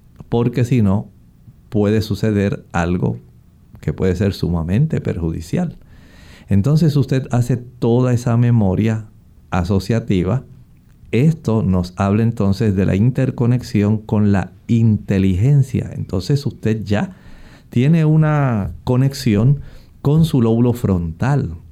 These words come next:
donde usted tiene la razón, donde usted tiene ahí la discriminación, la capacidad de usted decidir, "¿Me voy a pasar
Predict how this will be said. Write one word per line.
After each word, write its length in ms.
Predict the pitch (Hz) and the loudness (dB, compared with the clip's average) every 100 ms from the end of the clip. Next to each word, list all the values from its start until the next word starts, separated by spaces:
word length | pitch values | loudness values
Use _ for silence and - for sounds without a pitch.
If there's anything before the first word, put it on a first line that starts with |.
| - | -2
donde 220 | 98 90 | 2 2
usted 260 | 90 107 101 | 0 -2 0
tiene 440 | 110 113 113 - - | 0 2 0 -4 -2
la 300 | 95 95 87 | 0 0 0
razón, 1080 | 87 92 82 - - 110 107 90 85 - - - - - - - - | -2 -2 -4 -6 -2 2 2 2 0 -4 -8 -20 -20 -20 -20 -14 -2
donde 260 | 107 117 | 2 4
usted 280 | 113 143 143 | 2 0 -2
tiene 380 | 143 143 143 143 | 0 2 2 2
ahí 500 | 131 135 143 139 - - - | 2 2 2 0 -6 -20 -6
la 280 | 104 113 110 | 0 0 0
discriminación, 1900 | 95 104 120 113 - - 127 113 110 113 107 101 98 - 127 127 107 90 - - - - - - | 0 2 2 0 -8 -4 0 2 4 4 4 2 0 0 0 2 2 0 -6 -20 -20 -20 -20 -2
la 440 | 101 110 120 117 | 2 2 0 -2
capacidad 760 | - 117 117 110 - 107 123 135 | 0 0 0 -2 0 0 0 0
de 100 | 131 | 0
usted 280 | 117 120 120 | 0 -2 -2
decidir, 800 | 113 107 104 98 120 123 107 - - - - - _ - | 0 0 2 2 2 2 -2 -6 -20 -20 -20 -20 _ -6
"¿Me 360 | 98 101 98 90 | 0 4 4 4
voy 360 | 85 101 131 135 | 2 2 2 2
a 160 | 120 | 0
pasar 760 | 120 95 87 - - 104 117 | -4 -4 -4 -4 -2 0 0